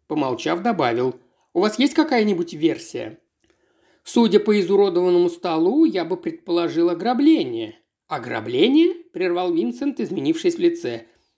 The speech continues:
"Да, мотив наверняка именно такой. В ящике стола у меня было заперто двести фунтов". "Золотом или ассигнациями?" "Ассигнациями.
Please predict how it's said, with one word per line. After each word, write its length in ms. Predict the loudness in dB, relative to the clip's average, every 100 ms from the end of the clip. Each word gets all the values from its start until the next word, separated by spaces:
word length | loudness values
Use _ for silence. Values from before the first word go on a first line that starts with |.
| _
"Да, 540 | -10 -2 0 0 -2 0
мотив 440 | -2 -2 -4 -2
наверняка 500 | 0 2 2 0 0
именно 240 | 0 0 -2
такой. 400 | -6 -2 0 0
В 40 |
ящике 360 | 0 -6 -10 -10
стола 300 | -6 -2 -2
у 60 |
меня 220 | -2 -4
было 240 | -2 -2 -2
заперто 520 | -2 -4 -6 -8 -8
двести 360 | -6 -8 0 -2
фунтов". 640 | 2 0 0 -4 -12 -16 _ _ _ _ _ _ _ -8
"Золотом 560 | 0 4 4 4 0
или 220 | -2 -2 -2
ассигнациями?" 920 | -2 -2 -2 -2 -6 -6 -4 -6 -10 _ _
"Ассигнациями. 920 | -6 -2 0 0 -2 -4 0 0 0